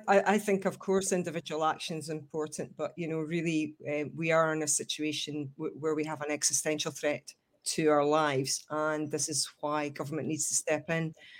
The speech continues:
and why I feel strongly about taking the U K government to court to try and shake them out of their, uh, neoliberal, um,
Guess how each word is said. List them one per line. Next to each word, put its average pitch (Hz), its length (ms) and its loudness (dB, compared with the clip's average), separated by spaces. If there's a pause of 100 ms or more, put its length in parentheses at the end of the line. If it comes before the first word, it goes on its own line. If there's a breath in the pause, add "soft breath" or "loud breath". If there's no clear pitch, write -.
(220 loud breath)
and 170 160 2
why 160 220 6
I 156 60 4
feel 160 220 -2
strongly 160 440 2
about 156 280 2
taking 151 480 -2
the 151 100 0
U 156 180 -2
K 160 160 -2
government 160 380 -2
to 165 80 -6
court 156 460 0
to - 100 -12
try 151 260 -2
and 151 160 0
shake - 420 4
them 151 260 -2 (500 loud breath)
out 175 260 8
of 147 240 0
their, 156 420 2 (100)
uh, 147 300 0
neoliberal, 156 960 4 (100)
um, 139 340 -2